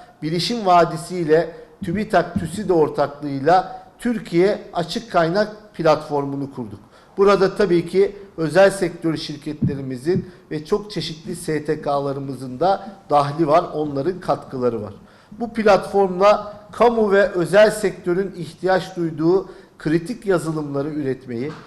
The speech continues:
ülkemizin yazılımcı havuzunu büyütmeyi ve yazılım konusunda dışa bağımlılığı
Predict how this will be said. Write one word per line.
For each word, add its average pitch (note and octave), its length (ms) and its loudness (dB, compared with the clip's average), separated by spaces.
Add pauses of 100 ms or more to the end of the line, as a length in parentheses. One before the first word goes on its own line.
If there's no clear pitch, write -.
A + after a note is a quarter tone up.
(200)
ülkemizin F#3+ 800 -2 (240)
yazılımcı F#3+ 580 0
havuzunu D#3 560 0
büyütmeyi C3+ 600 -6 (280)
ve E3+ 60 0
yazılım F3+ 560 0
konusunda E3+ 680 -4
dışa A3 300 2
bağımlılığı D#3 720 0